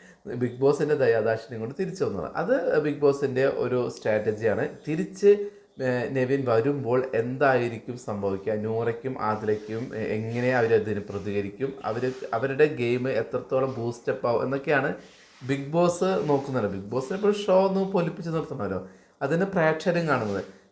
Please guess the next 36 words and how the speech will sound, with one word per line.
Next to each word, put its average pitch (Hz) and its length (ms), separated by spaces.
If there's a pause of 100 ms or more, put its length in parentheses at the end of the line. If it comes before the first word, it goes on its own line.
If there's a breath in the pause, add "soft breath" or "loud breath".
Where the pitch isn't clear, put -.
നെവിൻ 156 300
വന്നു, 170 480 (160)
ആദിലയ്ക്ക് 127 480
നൂറയ്ക്കെതിരെ 127 500
കളിക്കുന്നു, 139 540 (180)
ആ, 110 280
അതുപോലെ 117 320
തന്നെ 110 120
സ്വാഭാവികമായിട്ടും 117 640
അനുമോളുടെ, 113 760
ഏ, 104 400 (120)
ഒപ്പം, 104 380
ആ, 113 80
ഒ-, - 260
അനുമോൾക്ക് 123 420
എതിരായിട്ട് 127 380
കളിക്കുന്നു. 117 420 (1000)
ഇതിലൊക്കെയുള്ള 185 520
ഒരു 156 140
കാര്യം 131 140
എന്ന് 120 120
വെച്ച് 110 140
കഴിഞ്ഞാൽ 117 180
അനുമോളുടെ 131 340
ഒരു 135 280
കിറ്റ് 165 240
കാണാതെ 104 460
ഒരു 98 80
സംഭവമുണ്ട്. 95 380 (560 loud breath)
ഇതിൽ 190 160
എന്ന് 156 380
വെച്ചാൽ 139 200
അത് 131 280
അനുമോൾ 135 300
ഇത് 151 80
ഒരുപാട് 135 800